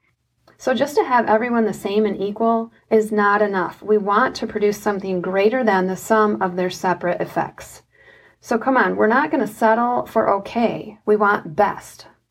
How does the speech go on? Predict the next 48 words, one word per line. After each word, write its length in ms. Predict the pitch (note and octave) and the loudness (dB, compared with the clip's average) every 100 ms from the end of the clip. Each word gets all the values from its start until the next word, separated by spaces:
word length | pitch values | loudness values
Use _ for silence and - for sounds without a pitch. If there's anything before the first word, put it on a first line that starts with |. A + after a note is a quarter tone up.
| _ _ _ _ - | _ _ _ _ -4
You 120 | A#3 | 0
know, 120 | B3 | 2
we 140 | A#3+ | 2
really 380 | A3+ D#4 E4 A#3 | 4 4 4 2
have 240 | G#3+ A3 G#3+ | 0 0 0
to 80 | |
start 260 | G#3 F#3 F3 | -4 -4 -4
talking 640 | - A3+ A3+ G#3 F#3+ E3+ F3 | 0 2 0 -2 -6 -4 -4
about 300 | F#3 F3+ F3 | -2 -2 -2
this 240 | F#3 - | -4 -4
stuff. 420 | - F#3 E3+ - | -2 0 0 -4
We 100 | G3+ | -6
can't 260 | F#3+ B3 C4+ | -4 -2 -2
just 240 | C4+ G3+ | -2 -4
sweep 240 | - A3 A3+ | -2 0 0
it 80 | G3+ | 0
under 240 | F#3+ F#3+ | 2 2
the 100 | F3 | 2
rug. 380 | F#3 F3+ E3 D#3+ - | 2 2 2 -2 0
Obviously, 640 | G#3 A3+ G#3+ G3+ F#3 - - | 2 2 2 0 0 -4 -4
that, 320 | F#3+ G#3+ F3+ | 0 0 2
this 180 | A#3 A#3 | 0 0
is 120 | G#3 | 2
where 300 | G#3 G3 F#3+ | 2 2 0
it's 220 | F#3 F3+ | -2 -2
gotten 300 | F#3 F#3 F3+ | 0 2 0
us, 180 | E3 - | -2 -6
sweeping 340 | - G3+ G3+ F#3+ | -4 -4 -2 0
it 120 | F3 | 0
under 260 | F3 E3+ E3 | 0 0 -2
the 80 | |
rug. 360 | E3 E3 D#3+ E3+ - _ - - - _ - | 0 0 -2 -8 -14 _ -20 -20 -20 _ 0
It's 220 | G#3+ G#3+ | 0 0
gonna 320 | E3+ A3+ A#3+ B3+ | 2 2 2 0
come 300 | A#3 G#3 G3+ | 0 2 2
up. 280 | - - - - | 0 -6 -20 -4
It's 180 | F#3 F3+ | -4 -2
gonna 240 | G3+ F#3 F3+ | -2 0 0
keep 240 | D4+ D4+ | -2 -2
coming 380 | - F#3 E3+ E3 | 0 2 2 0
up 240 | D#3+ E3 | -4 -6
until 420 | F#3 F3+ - A3 A3+ | -6 -6 0 2 4
we 140 | G#3+ | 2
address 420 | F3+ F3+ F3 F3 | 2 0 0 0
it 240 | E3+ D#3+ - | 0 0 -2
and 200 | F3 E3+ | -4 -4
correct 460 | - F3 E3+ - F3 | 0 2 2 0 -8
it. 240 | - | -8